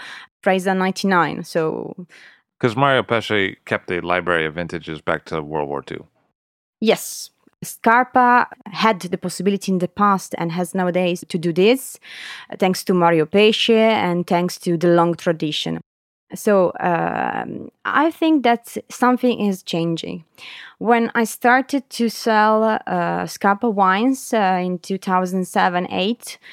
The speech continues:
Speaker 1: it was, uh, not exactly the same, uh, like nowadays. At the beginning of, uh, two thousand five, two thousand six, uh, uh, there was a big change in the wine world taste,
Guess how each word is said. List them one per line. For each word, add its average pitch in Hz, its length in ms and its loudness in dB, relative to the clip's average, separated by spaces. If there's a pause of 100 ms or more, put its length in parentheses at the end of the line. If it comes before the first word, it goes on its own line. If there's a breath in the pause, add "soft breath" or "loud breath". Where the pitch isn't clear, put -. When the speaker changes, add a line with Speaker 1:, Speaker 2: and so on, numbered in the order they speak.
(360 loud breath)
Speaker 1:
it - 240 -4
was, 233 520 2
uh, 208 420 4
not 233 420 4
exactly 202 800 0 (200)
the 202 80 0
same, 190 580 0
uh, 180 180 0 (160)
like 175 460 0
nowadays. 165 760 0 (1040 loud breath)
At 196 120 2
the 208 80 4
beginning 240 540 4
of, 190 280 2
uh, 190 200 4
two 214 180 -2
thousand 202 640 0
five, 196 500 4
two 196 80 -4
thousand 196 480 -2
six, - 460 -4
uh, 190 100 0 (340 loud breath)
uh, 180 320 2
there 202 220 2
was 202 300 2
a 190 80 2
big 185 160 0
change 214 760 -2
in 185 360 -2
the 185 80 0
wine 190 340 2
world 180 340 2
taste, 196 480 -2